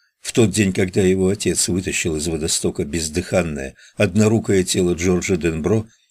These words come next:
Гарольду Гарденеру было пять лет. В этот день, почти двадцать семь лет спустя,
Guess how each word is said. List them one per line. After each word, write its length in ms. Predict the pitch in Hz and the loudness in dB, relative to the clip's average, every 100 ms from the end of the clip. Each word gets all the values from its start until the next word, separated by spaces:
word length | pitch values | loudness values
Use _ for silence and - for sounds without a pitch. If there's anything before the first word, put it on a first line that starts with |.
| _ _ _ - | _ _ _ -6
Гарольду 540 | 110 113 110 101 101 | 2 4 4 0 -2
Гарденеру 640 | 92 127 117 98 78 73 73 | -2 -2 -2 -4 -6 -4 -4
было 340 | 78 69 67 _ - | -4 -4 -6 _ -2
пять 300 | 143 135 - | -2 -2 -6
лет. 400 | 71 67 - _ _ _ - - | -4 -6 -8 _ _ _ -18 -4
В 140 | 98 | 2
этот 280 | 143 - 76 | 2 2 -2
день, 300 | 71 71 62 - _ - | -2 -4 -6 -16 _ -2
почти 380 | 95 - 110 | 0 2 0
двадцать 540 | 80 110 156 156 - 117 | 2 2 2 0 -4 -2
семь 340 | - 78 69 - - | -2 -2 -6 -12 -4
лет 240 | 92 78 | 0 0
спустя, 640 | - - 80 - - 73 | -2 -6 -4 -4 -4 -8